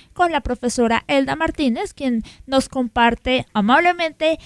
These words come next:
las editoriales y columnas, eh, que son merecedoras de comentar,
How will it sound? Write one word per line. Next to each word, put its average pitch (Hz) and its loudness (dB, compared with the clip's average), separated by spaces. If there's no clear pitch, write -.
las 254 -2
editoriales 247 2
y 294 -10
columnas, 294 -2
eh, 226 -2
que 269 -2
son 247 -2
merecedoras 277 -2
de 240 0
comentar, 269 2